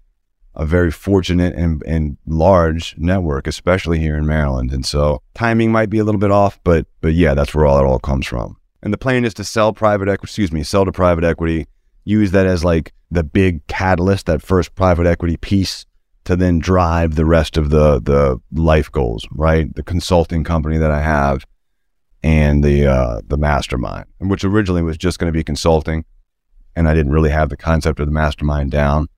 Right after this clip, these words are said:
Now that I do, and that was also kind of circumstantial, an opportunity to do something with someone I really admired, and I jumped at that too, man. So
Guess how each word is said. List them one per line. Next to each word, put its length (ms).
Now 300
that 120
I 80
do, 400
and 140
that 100
was 140
also 240
kind 160
of 80
circumstantial, 880
an 80
opportunity 540
to 100
do 180
something 340
with 100
someone 320
I 60
really 300
admired, 440
and 100
I 80
jumped 300
at 80
that 220
too, 200
man. 300
So 420